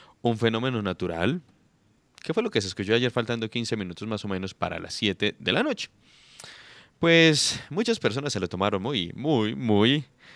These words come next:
amablemente y cómicamente, aduciendo que había llegado el apocalipsis justamente porque un sonido fuerte que venía del cielo, que no es común, hay que decirlo, pues, se dejó de escuchar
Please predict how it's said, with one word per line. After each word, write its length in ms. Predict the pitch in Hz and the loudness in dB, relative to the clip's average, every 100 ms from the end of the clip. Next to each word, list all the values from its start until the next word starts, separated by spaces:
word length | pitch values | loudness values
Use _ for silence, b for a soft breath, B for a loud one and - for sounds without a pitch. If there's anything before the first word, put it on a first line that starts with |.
| B B | B B
amablemente 640 | - 113 117 113 107 139 151 | 0 6 6 6 4 2 0
y 60 | |
cómicamente, 600 | 110 107 123 104 104 101 | 0 -2 0 0 0 0
aduciendo 500 | 127 110 110 107 131 | 0 0 -2 -2 -2
que 300 | 131 160 185 - | 0 0 0 -4
había 400 | 87 92 120 143 | -4 -2 0 2
llegado 680 | 120 101 117 147 180 165 - B B _ - | 2 4 6 6 2 -2 -8 B B _ 4
el 420 | 110 127 143 147 - | 6 6 4 2 0
apocalipsis 920 | - 120 117 147 247 214 - 151 - | 0 2 4 2 2 -2 -4 -2 -4
justamente 960 | 120 147 - - 127 131 127 127 127 120 B B B _ | -6 -10 -6 -4 -2 -2 0 2 2 0 B B B _
porque 1000 | 104 101 95 90 90 - 101 90 87 - | 2 4 4 2 0 -4 0 0 0 -4
un 220 | - 101 110 | -10 -10 -8
sonido 360 | 151 160 170 | -8 -8 -10
fuerte 420 | - 131 135 131 | -4 -4 -4 -6
que 100 | 110 | -6
venía 320 | 90 90 107 120 | -6 -4 -2 0
del 200 | 127 127 | -2 -2
cielo, 500 | - 139 95 127 147 - _ _ _ _ | 0 0 2 -2 -8 -18 _ _ _ _
que 180 | - 90 | -6 -6
no 260 | 82 80 82 | -6 -8 -6
es 160 | 85 | -6
común, 400 | - 127 98 104 | -8 -8 -6 -4
hay 80 | 113 | -6
que 140 | 139 | -2
decirlo, 480 | 135 135 135 143 151 B B B - | -2 0 -2 -2 -2 B B B 2
pues, 260 | 147 131 - | 4 4 2
se 200 | 117 135 | 0 2
dejó 240 | 135 127 | 0 0
de 60 | 147 | -2
escuchar 540 | - 170 - 156 160 | -4 -6 0 2 2